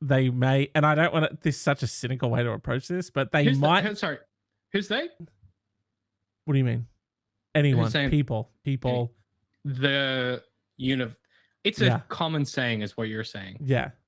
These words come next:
Speaker 1: They
Speaker 2: You're saying
Speaker 1: say
Speaker 2: people say that. They
Speaker 1: that
Speaker 2: say, they say.
Speaker 1: they say, yeah. Yeah, yeah. Th-, them, you know.
Speaker 2: They, them.
Speaker 1: Yes.
Speaker 2: Them.
Speaker 1: The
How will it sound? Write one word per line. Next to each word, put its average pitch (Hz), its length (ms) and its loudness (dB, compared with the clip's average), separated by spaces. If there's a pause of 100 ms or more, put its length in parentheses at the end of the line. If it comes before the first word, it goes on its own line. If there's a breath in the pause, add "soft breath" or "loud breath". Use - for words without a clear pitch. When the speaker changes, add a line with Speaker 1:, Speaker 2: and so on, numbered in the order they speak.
Speaker 1:
They 165 320 2
Speaker 2:
You're 190 100 2
saying 170 420 4
Speaker 1:
say 160 60 -2
Speaker 2:
people 147 180 -4
say 120 220 -4
that. 101 260 -10 (160)
They 139 160 0
Speaker 1:
that 170 160 4
Speaker 2:
say, 90 80 -10
they 135 280 0
say. 147 260 -2
Speaker 1:
they 190 320 4
say, 127 400 0
yeah. 135 440 -4 (380)
Yeah, 123 220 -2
yeah. 98 180 -6 (320)
Th-, 120 160 -8 (500)
them, 147 640 0 (140)
you 127 160 -4
know. 147 220 4
Speaker 2:
They, 135 240 -2
them. 135 580 -2
Speaker 1:
Yes. 123 320 0 (100)
Speaker 2:
Them. 123 600 0
Speaker 1:
The 143 400 2